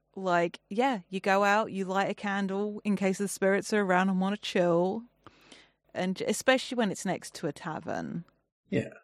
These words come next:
Speaker 1: Like, you go out, like, your drinking buddy from X years ago, you go out, you put a candle on their grave, you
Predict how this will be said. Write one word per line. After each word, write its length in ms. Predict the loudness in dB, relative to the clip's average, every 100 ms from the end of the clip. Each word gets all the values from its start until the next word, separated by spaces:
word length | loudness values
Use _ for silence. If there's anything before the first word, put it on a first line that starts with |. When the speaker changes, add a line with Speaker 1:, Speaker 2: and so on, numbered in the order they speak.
| _ _
Speaker 1:
Like, 680 | -2 2 4 2 0 -8 -20 _ _ _ _ _ -4
you 180 | -2
go 280 | 4 6 6
out, 380 | 6 6 4 0
like, 360 | 2 2 0 -4
your 220 | 0 0
drinking 340 | 2 0 -2 2
buddy 320 | 2 2 0
from 220 | 0 0
X 280 | 0 0 0
years 220 | 0 0
ago, 220 | 2 4
you 180 | 4 2
go 220 | 2 4 4
out, 240 | 4 2
you 220 | 2 0 -2 _
put 100 | 0
a 60 | 2
candle 440 | 0 0 0 4
on 100 | 4
their 120 | 2 0
grave, 400 | 0 2 0 -2
you 280 | -4 -6